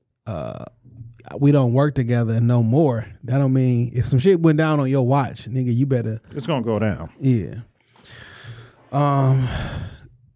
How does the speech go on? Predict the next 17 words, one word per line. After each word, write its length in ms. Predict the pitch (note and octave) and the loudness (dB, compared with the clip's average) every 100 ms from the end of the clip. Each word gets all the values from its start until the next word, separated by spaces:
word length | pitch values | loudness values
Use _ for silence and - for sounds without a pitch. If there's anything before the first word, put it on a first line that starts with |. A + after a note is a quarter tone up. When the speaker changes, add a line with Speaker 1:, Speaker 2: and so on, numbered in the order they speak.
| _ _ _ - | _ _ _ -20
Speaker 1:
so 160 | - E3+ | -4 0
yesterday 440 | F#3 A#3+ E3 D3+ | 2 2 2 2
we 120 | C#3+ C#3+ | 4 4
was 100 | B2+ | 6
having 220 | C3 A#2+ | 4 4
a 40 | |
conversation 720 | A2+ B2+ A2+ A2 A2+ G#2+ A#2 A2+ | 2 2 2 0 0 0 0 2
on 160 | G#2+ | 2
a 20 | |
different 320 | G#2 A2+ G#2 - | 2 0 -2 -4
podcast, 640 | G2+ G2 G2+ - - A2+ | -4 -4 -8 -10 -8 -6
right? 240 | A2 A2 - | -4 -4 -6
Speaker 2:
Mm-hmm. 260 | - A2 A2+ A2 _ _ - - _ _ | -2 2 2 -2 _ _ -20 -20 _ _
Speaker 1:
We 120 | D3+ C#3 | 0 2
was 140 | B2 | 2
talking 320 | D3 B2+ B2 | 2 0 0
about 400 | A#2+ A#2+ A2+ A2 | 0 0 0 -2